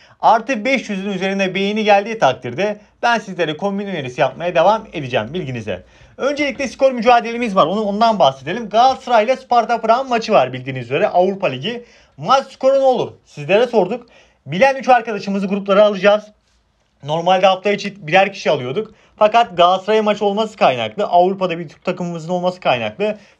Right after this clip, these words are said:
bilen üç kişiyi Katıl Telegram gruplarımızda misafir edelim. Önce yapmış olduğumuz Leipzig Real Madrid maç skorunu bilen arkadaşımız da, kazanan arkadaşımız daha doğrusu Sta-, Stalop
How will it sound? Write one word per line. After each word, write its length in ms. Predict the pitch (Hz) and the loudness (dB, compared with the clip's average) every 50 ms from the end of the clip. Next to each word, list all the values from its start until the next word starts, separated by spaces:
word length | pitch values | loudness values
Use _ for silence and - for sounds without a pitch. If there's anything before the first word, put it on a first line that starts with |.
| _ _ | _ _
bilen 260 | 147 170 190 226 226 233 | -8 -2 0 0 0 0
üç 180 | 247 - - | -6 -12 -12
kişiyi 360 | - 175 - - 196 220 214 | -14 -14 -8 -6 -6 -6 -6
Katıl 280 | 214 185 180 190 214 208 | -6 -8 -6 -4 -4 -4
Telegram 420 | 202 190 190 185 185 202 196 185 | -2 -2 -2 0 0 -2 -2 -2
gruplarımızda 520 | 160 147 127 127 120 110 113 117 131 170 185 | -4 -8 -8 -8 -8 -8 -8 -6 -4 -4 -4
misafir 500 | 170 156 - - 143 113 104 98 110 117 | -4 -4 -4 -2 -2 -2 0 -2 -2 -2
edelim. 400 | 147 170 180 175 202 196 196 - - _ _ _ _ | 0 0 0 0 0 -4 -8 -12 -20 _ _ _ _
Önce 300 | - 170 180 196 180 202 | -8 -6 -6 -4 -2 0
yapmış 380 | 240 240 226 214 214 233 214 - | 2 2 0 0 -6 -10 -4 -2
olduğumuz 420 | 220 220 214 214 220 226 220 185 | -2 -2 0 -2 -6 -6 -4 0
Leipzig 400 | 202 214 226 220 220 226 214 - | 2 2 2 2 -2 -10 -8 0
Real 220 | 190 190 196 208 208 | 2 4 4 4 2
Madrid 240 | 214 214 214 208 190 | 0 -4 -6 -4 0
maç 180 | 196 208 214 | 0 0 0
skorunu 340 | 214 - _ 214 214 202 196 | 0 -6 _ -6 -4 -4 0
bilen 120 | 202 208 | 0 0
arkadaşımız 560 | 202 196 196 208 196 196 196 214 220 208 156 170 | 0 0 0 -2 -2 -2 -2 -4 -4 -2 2 2
da, 220 | 185 202 202 202 - _ _ _ _ _ _ | 2 2 2 -4 -12 _ _ _ _ _ _
kazanan 400 | - 165 175 135 196 220 226 226 | -4 -4 -2 0 0 2 2 2
arkadaşımız 500 | 208 170 143 151 139 123 - 127 117 113 | 2 2 0 -2 -4 -4 -6 -10 -6 -2
daha 180 | 127 135 139 131 | 0 2 2 2
doğrusu 220 | 139 160 185 185 | 2 0 -2 -6
Sta-, 380 | - - - 196 190 185 - - _ _ - | -8 -2 0 2 2 2 0 -6 _ _ -20
Stalop 420 | - - 202 196 180 147 123 - | -2 2 4 4 4 4 2 0